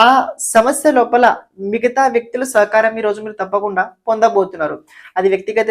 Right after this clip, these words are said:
జీవితమైనా కావచ్చు, ఇలాంటి సమస్యనే కావచ్చు, మీ జాబ్లో ఉన్నా కావచ్చు, ఎక్కడైనా కావచ్చు. సమస్య కనుక ఈ రోజు మీకు ఉన్నట్లయితే చాలా పెద్దది అనిపించినట్లయితే ఏదో ఒక వ్యక్తి సహకారం ఈ రోజు మీరు తప్పకుండా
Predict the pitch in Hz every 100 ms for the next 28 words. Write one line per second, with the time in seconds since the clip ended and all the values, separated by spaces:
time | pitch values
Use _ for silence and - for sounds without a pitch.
0 | 214 214 214 220 220 202 196 196 254 214
1 | 214 226 254 214 208 214 208 202 196 -
2 | - 233 190 196 208 226 220 226 202 190
3 | 190 - 269 - 311 269 190 156 151 139
4 | _ _ _ _ - 240 285 311 302 294
5 | 294 285 277 269 262 240 233 240 202 190
6 | 202 - _ - 226 226 233 208 190 233
7 | 226 214 226 - 226 220 180 - 254 _
8 | - _ 220 262 320 302 247 254 262 226
9 | 214 226 226 214 214 214 214 190 190 208
10 | 202